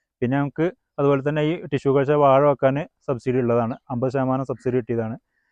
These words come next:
പിന്നെ അതുപോലെ തന്നെ ഇനി ഇവിടെ വീട് മാറ്റി വിരിച്ചിട്ടുണ്ട് ഇതിൻ്റെ അടിയിലൊക്കെ, അതും ഞങ്ങൾക്ക് ഞങ്ങളെ കൃഷിഭവൻ മുഖേന ഞങ്ങൾക്ക് സബ്സിഡിയിൽ കിട്ടിയതാണ് ഫിഫ്റ്റി പെർസെൻറ്റേജ്. അപ്പൊ മാക്സിമം നമുക്ക് ഗവൺമെന്റിൽ നിന്ന് കിട്ടുന്ന സഹായങ്ങളൊക്കെ നമുക്ക് കിട്ടിക്കഴിഞ്ഞു. ഇനി നമ്മൾ തേടിക്കൊണ്ടിരിക്കുകയാണ്. കാരണം ഞങ്ങളായിട്ട് കിട്ടുന്ന സഹായങ്ങൾ നമ്മൾ നിരസിക്കലില്ല, മാക്സിമം നമ്മൾ ഉപയോഗപ്പെടുത്തലുണ്ട്.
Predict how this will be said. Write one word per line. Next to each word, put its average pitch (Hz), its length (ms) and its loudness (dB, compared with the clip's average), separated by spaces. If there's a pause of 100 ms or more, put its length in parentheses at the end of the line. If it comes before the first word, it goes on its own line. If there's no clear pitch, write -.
(340)
പിന്നെ 127 180 0
അതുപോലെ 135 320 2
തന്നെ 139 220 -2
ഇനി 143 120 -2
ഇവിടെ 147 200 2
വീട് 139 220 2
മാറ്റി 143 200 2
വിരിച്ചിട്ടുണ്ട് 127 340 0
ഇതിൻ്റെ 123 180 0
അടിയിലൊക്കെ, 113 360 -4 (200)
അതും 147 280 0
ഞങ്ങൾക്ക് 160 300 0
ഞങ്ങളെ 143 220 -2
കൃഷിഭവൻ 135 380 -2
മുഖേന 127 260 -4 (220)
ഞങ്ങൾക്ക് 135 240 -10
സബ്സിഡിയിൽ 123 420 -4
കിട്ടിയതാണ് 113 400 -6
ഫിഫ്റ്റി 120 280 -14
പെർസെൻറ്റേജ്. 104 440 -14
അപ്പൊ 123 200 -16
മാക്സിമം 127 340 -4
നമുക്ക് 180 240 0
ഗവൺമെന്റിൽ 156 320 2
നിന്ന് 165 120 -4
കിട്ടുന്ന 156 300 -6
സഹായങ്ങളൊക്കെ 143 420 0
നമുക്ക് 143 160 -12
കിട്ടിക്കഴിഞ്ഞു. 123 440 -6 (440)
ഇനി 131 200 0
നമ്മൾ 185 220 2
തേടിക്കൊണ്ടിരിക്കുകയാണ്. 139 720 2
കാരണം 123 260 -8 (100)
ഞങ്ങളായിട്ട് 131 420 -4 (360)
കിട്ടുന്ന 143 260 -2
സഹായങ്ങൾ 170 360 4
നമ്മൾ 170 140 -2 (200)
നിരസിക്കലില്ല, 131 520 -2 (140)
മാക്സിമം 120 240 -10
നമ്മൾ 143 120 -6
ഉപയോഗപ്പെടുത്തലുണ്ട്. 123 680 -4